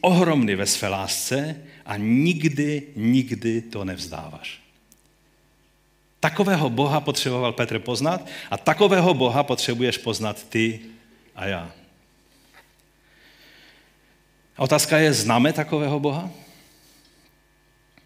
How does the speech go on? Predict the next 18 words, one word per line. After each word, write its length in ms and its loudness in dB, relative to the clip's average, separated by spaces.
Pokud 280 0
ne, 140 4
pak 180 2
je 100 2
čas 460 -4
jej 120 0
poznat. 400 -4
A 60 -12
poznat 460 0
je 120 2
takového 640 0
lze 580 -2
právě 360 -4
skrze 600 -6
Ježíše. 460 -8
Protože 340 2
Ježíšův 580 4
kříž 640 0